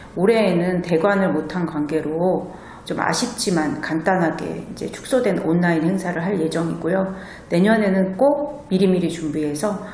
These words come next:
좋은 장소에서 모두가 함께 하-, 하였으면 좋겠습니다. 이제 두 번째로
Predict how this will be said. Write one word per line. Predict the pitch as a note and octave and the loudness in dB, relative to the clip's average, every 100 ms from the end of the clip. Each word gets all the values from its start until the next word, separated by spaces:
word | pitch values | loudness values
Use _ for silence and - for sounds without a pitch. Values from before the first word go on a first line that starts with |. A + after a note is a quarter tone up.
| - - | -16 -4
좋은 | F#3 F#3 F3+ | 0 2 2
장소에서 | D#3+ D#3+ D#3+ D3 D3 E3 | 0 -2 -4 -6 -4 -4
모두가 | C#3+ E3 - | -2 -2 0
함께 | E3 A#3 A#3+ - B3+ | 0 -2 -2 0 2
하-, | G#3+ A3 | 0 -4
하였으면 | - B3 A3 G#3+ F#3 | 0 0 2 0 -4
좋겠습니다. | - - F3 - - - - - - - - - - | -4 -8 -6 -6 -4 -4 -4 -8 -16 -16 -16 -18 -14
이제 | - | -10
두 | F3 F3+ | -4 0
번째로 | A3 A3 A3 G#3 G3+ | 2 4 4 6 4